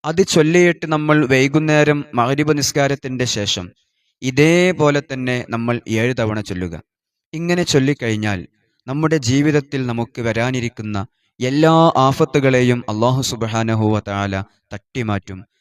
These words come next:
അത്രയും മഹത്വമായ ഒരു ദിക്റാണ് ഇൻഷാ അല്ലാ ഈ ദിക്ർ. ഇത് എല്ലാവരും നമ്മുടെ ജീവിതത്തിൽ പതിവാക്കുക. നമ്മുടെ ജീവിതത്തിൽ വരാനിരിക്കുന്ന ഏത് ആഫത്താണെങ്കിലും അല്ലാഹു സുബ്ഹാനഹു വ തആല നമ്മുടെ ജീവിതത്തിൽ നിന്നും അതിനെ എടുത്തു മാറ്റിത്തരും.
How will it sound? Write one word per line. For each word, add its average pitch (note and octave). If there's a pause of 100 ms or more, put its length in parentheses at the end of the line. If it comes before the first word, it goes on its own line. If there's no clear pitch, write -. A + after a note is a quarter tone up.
അത്രയും E3
മഹത്വമായ C#3 (400)
ഒരു A#2
ദിക്റാണ് A2+ (320)
ഇൻഷാ A2
അല്ലാ A2 (240)
ഈ G#2
ദിക്ർ. F#2+ (480)
ഇത് C#3+ (100)
എല്ലാവരും D#3+
നമ്മുടെ C#3
ജീവിതത്തിൽ C3
പതിവാക്കുക. A2 (440)
നമ്മുടെ C3+
ജീവിതത്തിൽ C3+
വരാനിരിക്കുന്ന B2+ (220)
ഏത് C#3+
ആഫത്താണെങ്കിലും A2 (360)
അല്ലാഹു B2+
സുബ്ഹാനഹു B2
വ A2
തആല G#2 (380)
നമ്മുടെ B2+
ജീവിതത്തിൽ C3+
നിന്നും A2 (220)
അതിനെ A2
എടുത്തു G#2+
മാറ്റിത്തരും. G2